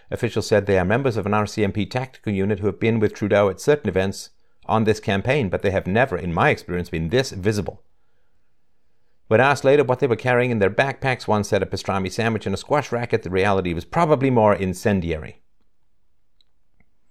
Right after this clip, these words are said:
So Trudeau, in the aforementioned very crowded hall, without a lot of exits,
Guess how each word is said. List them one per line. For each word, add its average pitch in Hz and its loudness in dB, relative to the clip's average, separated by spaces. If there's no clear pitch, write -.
So 123 2
Trudeau, 127 2
in 90 -2
the 90 -2
aforementioned 90 -2
very 101 0
crowded 123 -4
hall, 92 -4
without 90 -6
a 120 -6
lot 123 -2
of 107 -6
exits, - -6